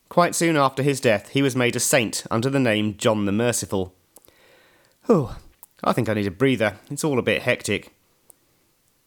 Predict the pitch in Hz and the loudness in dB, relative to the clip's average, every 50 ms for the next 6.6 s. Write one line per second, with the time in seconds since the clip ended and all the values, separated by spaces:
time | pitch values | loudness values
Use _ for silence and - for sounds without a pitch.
0 | _ _ _ _ _ _ _ _ _ _ _ _ _ _ _ _ _ _ _ _ | _ _ _ _ _ _ _ _ _ _ _ _ _ _ _ _ _ _ _ _
1 | _ _ _ _ _ _ _ - 170 185 180 180 - 170 151 151 151 147 127 135 | _ _ _ _ _ _ _ 2 4 4 2 2 2 2 2 2 2 2 2 2
2 | 135 135 131 135 - 139 131 - - - 135 127 120 - 131 113 101 101 98 95 | 2 2 0 -2 0 -2 -2 0 0 0 0 0 2 2 2 2 2 0 -2 -2
3 | - - _ - - 117 123 127 147 143 - 139 127 117 113 104 - 117 113 110 | -4 -10 _ -10 -4 -2 0 2 2 0 0 0 0 0 0 0 0 0 0 0
4 | 110 113 110 101 123 120 101 113 113 110 113 - - 147 143 120 104 101 - - | 0 -2 0 0 0 0 0 0 0 0 0 0 0 0 2 0 0 -2 -2 -4
5 | - - 123 117 120 113 104 - 131 123 120 117 - 135 - 139 120 104 101 92 | -4 -2 -2 -2 -2 0 2 2 2 2 0 -2 -6 -4 0 0 0 2 0 -2
6 | 110 - - 98 92 92 98 113 110 101 101 | -4 -2 0 0 0 2 2 2 0 0 -2